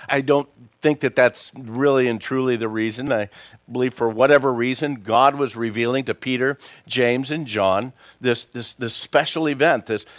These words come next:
this powerful, powerful event. Let's take a look at it this morning, beginning in verse twenty-eight, and I'm gonna read all through this, uh, section, so if you just follow along with me, if you would, please.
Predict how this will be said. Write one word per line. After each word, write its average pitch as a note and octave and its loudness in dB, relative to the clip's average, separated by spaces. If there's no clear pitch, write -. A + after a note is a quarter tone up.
this A#2+ -4
powerful, C#3+ 6
powerful A#2+ 4
event. B2 -2
Let's F3+ 0
take F#3+ 0
a D#3 4
look C#3+ 2
at A2 4
it G#2+ -4
this A#2 -8
morning, A#2+ 0
beginning D#3+ 0
in C#3+ -2
verse C#3 0
twenty-eight, C#3 0
and C3+ -4
I'm D#3 2
gonna E3 2
read D3+ 0
all C#3+ 8
through D3 -4
this, B2+ -2
uh, B2 2
section, B2+ -4
so - -4
if B2 -2
you C3+ -2
just A#2+ -2
follow A#2+ 6
along A2 2
with G#2+ -2
me, F#2+ -4
if F2+ -10
you G2+ -6
would, G2 -4
please. F#2 -6